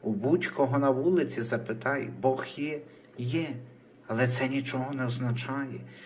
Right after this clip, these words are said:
Тому що запитай у диявола: «Бог є?» Він теж скаже: «Є». І диявол теж вірить у Бога, вірить, що Бог є. Але діла його не свідчать про його віру.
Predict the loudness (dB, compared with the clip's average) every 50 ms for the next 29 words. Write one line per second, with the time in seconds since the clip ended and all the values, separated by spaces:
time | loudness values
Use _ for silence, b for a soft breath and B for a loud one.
0 | B B B B 2 4 6 6 6 4 2 2 6 6 6 6 6 4 6 6
1 | 6 6 4 0 0 -2 2 2 4 4 4 0 0 0 -2 0 0 0 0 0
2 | 0 0 0 -2 -4 -6 -6 -6 -4 -4 -6 -8 B B B B B B B B
3 | 4 4 4 4 2 2 2 2 2 0 -2 -2 0 0 2 2 2 0 0 -2
4 | -2 -2 -2 -4 -6 -6 -8 -10 -12 -16 -20 -20 -20 -20 -20 -20 -20 -20 -16 -6
5 | -2 2 4 6 6 8 8 6 6 4 2 0 -2 0 2 4 4 4 2 2
6 | 0 0 2 6 8 8 8 8 8 2 2 0 0 0 -2 -2 -2 -2 -4 -4
7 | -8 -10 B B B B B B 0 4 8 8 10 10 10 8 8 6 2 2
8 | 2 -2 -2 -2 -2 0 2 0 0 0 -4 -6 -4 -2 -2 0 -2 -2 -4 -4
9 | -8 -10 B B B B B B B B 0 2 2 2 2 4 4 4 6 6
10 | 4 2 2 0 0 0 0 0 2 2 0 0 -2 -2 0 0 0 0 0 -2
11 | -2 -2 -2 -2 -2 -2 -4 -2 0 0 0 0 -2 -6 -6 -6 -6 -6 -6 -6
12 | -8